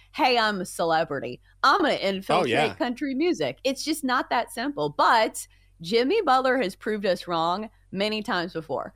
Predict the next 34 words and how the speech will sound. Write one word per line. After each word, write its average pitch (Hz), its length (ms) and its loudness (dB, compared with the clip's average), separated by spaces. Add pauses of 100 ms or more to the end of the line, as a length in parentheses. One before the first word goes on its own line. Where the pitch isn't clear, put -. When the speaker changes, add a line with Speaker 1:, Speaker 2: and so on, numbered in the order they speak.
(160)
Speaker 1:
Remember 226 380 2
Speaker 2:
Yeah. 392 120 2
Speaker 1:
when 269 100 0
everybody 247 360 0
said, 226 320 2
"Oh, 226 220 4
the 143 60 -10
Heat, 214 420 -8
they're 370 120 -6
not 480 200 -2
gonna 254 180 -2
go 180 200 -2
to 175 60 -4
the 160 200 -6
N 160 180 -8
B 165 120 -2
A 156 120 0
Finals"? 208 640 -6 (280)
You've 494 120 -2
seen 480 280 -4
him 494 100 -2
during 440 240 0
the 427 80 -2
regular 403 340 0
season. 349 400 -2 (340)
And 277 160 2
remember 269 480 2
what 370 140 0
he 269 80 -2
said 226 320 0
during 226 300 -2
the 196 60 -4
press 156 280 -2
conferences 269 720 -4